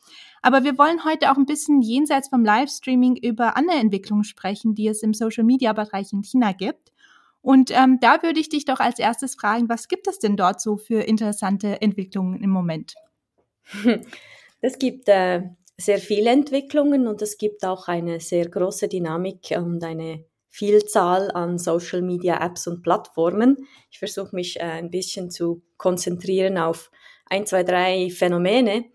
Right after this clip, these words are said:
Speaker 2: Einerseits, was man beacht-, beobachten kann, ist die Ausweitung der Services innerhalb einer Zielgruppe und, und innerhalb von Branchenverticals.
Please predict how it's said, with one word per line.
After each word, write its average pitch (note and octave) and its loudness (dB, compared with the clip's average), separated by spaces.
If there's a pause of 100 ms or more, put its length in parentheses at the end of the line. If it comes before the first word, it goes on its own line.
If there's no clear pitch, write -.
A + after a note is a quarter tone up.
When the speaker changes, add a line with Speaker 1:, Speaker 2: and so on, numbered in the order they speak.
(360)
Speaker 2:
Einerseits, A3 0
was G3 -6
man G#3 -2
beacht-, F#3 -2 (160)
beobachten G#3 2
kann, G#3 -2
ist F3+ -6
die F#3 -6
Ausweitung G#3 0
der F#3 -4
Services G#3 -4
innerhalb G#3+ 0
einer F3+ -4
Zielgruppe B3+ -2
und, F#3+ -4
und F3+ -10
innerhalb G3 -6
von F#3+ -6
Branchenverticals. A#3+ -2